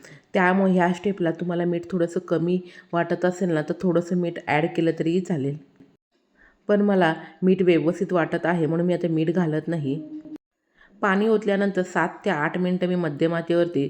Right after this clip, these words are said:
छानपैकी चिकन रश्श्याला कड काढून घेतलेला आहे. बघूनच तोंडाला पाणी सुटलं ना. अगदी कमीत कमी वेळामध्ये हे कोल्हापुरी स्टाईल झणझणीत असं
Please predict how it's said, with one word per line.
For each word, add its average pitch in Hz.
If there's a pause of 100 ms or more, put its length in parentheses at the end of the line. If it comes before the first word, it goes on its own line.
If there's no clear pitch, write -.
(540)
छानपैकी 175
चिकन 170
रश्श्याला 180
कड 160
काढून 170
घेतलेला 160
आहे. 147 (640)
बघूनच 190
तोंडाला 185
पाणी 185
सुटलं 202
ना. 170 (1400)
अगदी 175
कमीत 180
कमी 185
वेळामध्ये 165 (360)
हे 190
कोल्हापुरी 170
स्टाईल 170
झणझणीत 170
असं 170